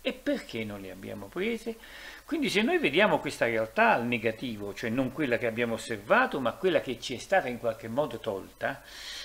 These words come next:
o perché noi non l'abbiamo mai presa in considerazione, o perché noi l'abbiamo scartata, o perché ci è stata sottratta,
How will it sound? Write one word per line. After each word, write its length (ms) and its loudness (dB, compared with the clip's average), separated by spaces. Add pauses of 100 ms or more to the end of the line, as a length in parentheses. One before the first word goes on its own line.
o 100 -2
perché 340 -8
noi 300 -2
non 300 -2
l'abbiamo 460 2
mai 240 6
presa 240 -4
in 80 -8
considerazione, 880 -2
o 60 -2
perché 280 -10
noi 220 -6
l'abbiamo 340 -8
scartata, 800 4
o 80 2
perché 360 -10
ci 120 -10
è 20 -8
stata 300 -10
sottratta, 760 -12